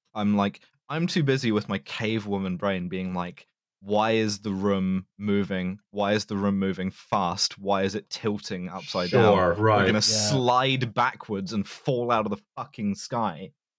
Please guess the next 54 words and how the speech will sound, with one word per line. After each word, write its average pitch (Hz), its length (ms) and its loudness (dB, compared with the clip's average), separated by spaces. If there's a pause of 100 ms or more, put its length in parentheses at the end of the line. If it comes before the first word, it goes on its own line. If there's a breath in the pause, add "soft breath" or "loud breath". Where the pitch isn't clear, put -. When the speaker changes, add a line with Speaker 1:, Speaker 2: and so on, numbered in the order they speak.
(180)
Speaker 3:
I'm 104 180 0
gonna, 127 140 4
I'm 117 60 2
Speaker 1:
Um, 120 100 4
Speaker 3:
gonna 120 120 6
accidentally 117 680 4
push - 280 2
the 107 100 -4
button 107 380 2
on 92 160 2
the 87 80 2
seat 101 300 0
that 95 100 -2
makes 92 260 0
the 98 160 2
engine 101 320 4
fall 95 440 2
off. - 40 4
Speaker 1:
Yep, 156 280 0
yep, 139 360 2
yep. 135 360 2
Speaker 3:
<laughs> - 0 -
Speaker 1:
Why 131 240 2
is 143 200 0
no 135 200 2
one 123 120 2
else 120 220 2
screaming? 127 920 0 (260)
Uh, 104 540 2
Speaker 3:
<laughs> 151 440 -2
Speaker 1:
did 139 380 -4
all, 151 240 0
all, 156 160 0
all 160 260 2
these 110 240 -2
things. 90 400 -12
So, 110 540 0
you 110 140 -6
know, 87 200 -6 (500)
I, 131 140 -12
I, 135 200 -2
I 131 60 2
guess 147 260 -2 (280)
that's 110 240 0
why 107 160 0
I'm 101 100 0
not 98 160 -2
mad 95 240 -2
at, 90 80 -8
like, 95 160 -6
screaming 98 440 -6
children 98 400 -6
and 87 80 -12
stuff, 90 200 -8